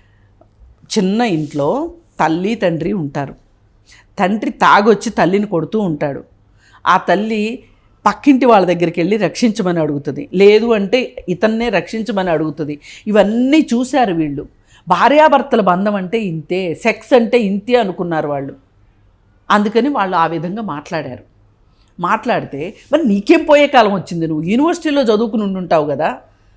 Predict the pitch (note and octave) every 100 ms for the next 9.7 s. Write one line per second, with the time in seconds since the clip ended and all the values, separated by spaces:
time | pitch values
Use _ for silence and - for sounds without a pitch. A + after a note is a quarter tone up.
0 | _ _ _ _ - F#3 G#3+ C4 B3+ G#3
1 | G3+ A#3+ C4 A#3+ B3+ G3+ F#3+ F#3+ F#3+ G3
2 | A#3 A#3+ F#3 F#3 A#3+ A3+ A3+ A#3 G#3+ -
3 | _ _ _ F#3+ A3+ G#3 G#3 - A#3+ A#3+
4 | A#3+ A#3 G3+ G3 A3 A#3 A3+ - A3 A3+
5 | A3+ F#3+ A#3+ C#4+ D4+ D#4+ C#4+ B3+ - -
6 | - - F3+ F3 F3+ F3+ F3 E3+ E3+ E3
7 | E3 E3 E3 D#3+ D#3+ D#3 D#3 D3+ D3 _
8 | - F3+ G#3+ B3+ C4 C4 G#3+ G#3+ A3 A3+
9 | G#3+ G#3 G3+ G3+ G3 F3+ F3